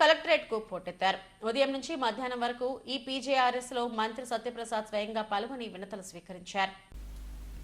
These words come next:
కలెక్టరేట్లో జిల్లా కలెక్టర్ హరీంద్ర ప్రసాద్ తో కలిసి మంత్రి అనగాని సత్యప్రసాద్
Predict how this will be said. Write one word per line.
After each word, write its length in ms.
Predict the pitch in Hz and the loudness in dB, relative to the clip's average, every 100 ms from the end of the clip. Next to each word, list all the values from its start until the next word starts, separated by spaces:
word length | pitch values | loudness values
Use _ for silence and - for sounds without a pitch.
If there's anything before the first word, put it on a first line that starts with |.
| - - - - - | -12 -12 -10 6 8
కలెక్టరేట్లో 760 | - 349 370 415 440 - 349 359 | 10 12 12 12 12 12 12 12
జిల్లా 300 | 330 320 339 | 12 12 12
కలెక్టర్ 400 | 330 302 285 277 | 12 12 10 12
హరీంద్ర 380 | 262 262 269 | 12 12 12
ప్రసాద్ 400 | - - - 240 | 12 12 12 12
తో 80 | 247 | 12
కలిసి 440 | 233 220 220 359 453 | 12 10 12 12 12
మంత్రి 340 | 285 262 - | 12 12 12
అనగాని 360 | 294 285 339 311 | 12 12 10 10
సత్యప్రసాద్ 720 | - 247 302 - 269 254 247 | 10 10 12 12 12 12 12